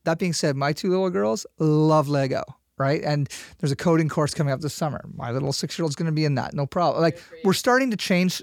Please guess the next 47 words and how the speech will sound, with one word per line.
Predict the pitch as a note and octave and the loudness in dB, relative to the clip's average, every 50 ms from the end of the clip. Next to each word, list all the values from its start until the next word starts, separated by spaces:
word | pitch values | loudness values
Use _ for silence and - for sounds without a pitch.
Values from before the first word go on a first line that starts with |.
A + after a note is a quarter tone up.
| - - - | -12 -14 -10
things | - - G3 F3+ E3+ D3+ C#3 C#3+ | -6 -2 0 0 2 2 2 0
now, | D3 C#3 C3 C3 D#3+ A3 C4 - - - - - - _ _ _ - | 0 0 0 0 0 -2 -2 -6 -12 -20 -20 -20 -20 _ _ _ 0
but | F3+ E3 - | 0 0 2
countries | - G#3+ G#3 C4 G#3+ F#3 | 2 0 0 0 0 0
like | F3 E3 | 0 0
Estonia | C#3+ D3 - - D#3 C3 A#2+ C3 C3+ C3+ | 0 -2 -4 -2 -2 -2 -2 -2 -2 -2
and | C#3 D3 - | -2 -2 -4
Finland | - E3+ F3 F#3+ F3 C#3+ A#2+ F3 - - - | -2 -2 0 0 0 0 -2 -4 -8 -8 -4
are | - C#3+ C3+ C3 A#2+ A2+ _ _ _ - | -2 0 2 0 0 -2 _ _ _ -4
way | G3 F3 F3 G3+ D4+ C4 B3+ A#3+ G#3 | -4 -2 -2 -2 0 2 4 4 4
ahead. | E3+ D3 C#3+ B2+ B2+ | 4 2 2 0 0
And | - D3+ D#3 | -2 -2 -2
what's | F3+ F#3 - | -4 -4 -6
gonna | E4 B3+ G#3+ | -4 -4 -2
happen | G3+ B3+ C#4+ C#4+ - F#3+ | 0 0 -2 -2 -4 -4
in | E3 | -6
twelve | C#3 - D#3+ D3 D3 | -4 -2 -2 -2 0
years | F#3+ G#3+ F#3+ D#3 B2 C#3 | 0 2 2 0 0 -2
is | C#3 - - - - - _ - | -6 -8 -10 -16 -20 -20 _ -2
those | - F#3 F3 F#3+ | 0 2 2 4
little | A3 A#3 G#3+ | 2 2 0
kids, | - - C4 G#3 F3+ E3 D#3+ | 0 2 2 2 2 0 -4
boys | F3+ F3 F3+ F#3 G3+ G#3 | -2 0 2 2 2 2
and | A3 G#3+ G#3 | 0 0 0
girls, | A#3 A3 G3 E3 E3+ E3 | 2 2 4 2 2 0
who | - - F3 | 0 0 2
were | E3 D#3+ D#3+ D3 - - - _ _ _ _ - B3+ D3+ C#3 - | 2 2 2 0 -2 -8 -20 _ _ _ _ -6 -4 -4 -2 0
do-, | - G3+ G#3 G#3+ - | 2 4 4 4 2
building | D#3 C#3 C#3+ - G3+ G3+ G#3+ B3 A#3 A3+ | 0 -4 -2 0 2 2 4 4 2 2
these | G#3+ G3 - - - | 2 2 0 -2 -2
things | - G3+ G3 F#3 E3 E3 | 0 0 2 2 0 0
and | D#3 - | -2 -2
solving | - A3 - E3+ F3 | 0 0 0 0 0
these | D#3 - | -2 0
problems | - E3+ D3+ D3 - | 0 0 0 0 -2
together, | - D3 C3+ D3 D3 F3+ A#3 C4+ D4 - _ _ _ _ _ _ _ _ - | -4 -4 -2 -2 -2 -2 -2 -6 -6 -10 _ _ _ _ _ _ _ _ -2
they're | G3 F3+ | 0 0
gonna | F#3 A#3 A#3+ | 2 0 -2
come | - - G#3 | -2 0 0
out | G#3 F3+ E3 - - - | 2 2 0 -2 -4 -6
at | D#3+ | -4
the | - E3 | -2 -2
other | D#3 F3 F3 | -2 0 -2
end | D3+ C#3+ C#3 C#3 C3 - - | -2 -2 -4 -6 -6 -6 -4
equal, | - F#3+ - - D3+ | -4 -2 -2 -2 -6
fifty | - - F3 D#3+ - - G3+ | -6 -4 -4 -4 -2 -4 -6
fifty, | F#3+ A#3 F#3+ E3+ - - C#3+ C#3 - | -2 -2 -2 -2 -2 -2 -2 -2 -4